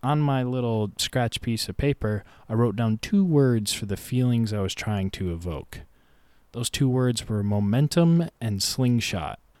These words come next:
We will talk about momentum later, uh,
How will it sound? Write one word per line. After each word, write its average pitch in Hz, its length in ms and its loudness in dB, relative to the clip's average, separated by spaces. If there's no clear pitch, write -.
We 131 100 0
will 160 120 2
talk 185 260 -4
about 156 400 2
momentum 117 640 2
later, 117 580 -2
uh, 101 300 -6